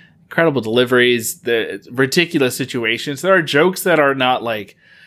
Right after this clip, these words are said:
they're not anti-jokes, but there's, like, they're just put in the background or just, like, they're put on screen and not explained, and that makes it funnier. It's, I think it would be a, a, it's gonna be a Radish approved movie for sure. It's so much fun.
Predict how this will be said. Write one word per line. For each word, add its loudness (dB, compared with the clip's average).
they're -2
not 0
anti-jokes, 0
but 2
there's, 2
like, 0
they're 2
just -2
put -2
in -4
the 0
background 2
or -2
just, -8
like, -2
they're 0
put 0
on 4
screen -2
and -6
not 0
explained, -2
and -10
that -4
makes -4
it -6
funnier. -4
It's, -2
I 0
think 0
it 0
would 0
be 0
a, -2
a, -4
it's -10
gonna 2
be 0
a 0
Radish 0
approved -4
movie -8
for -14
sure. -10
It's -8
so -6
much -16
fun. -20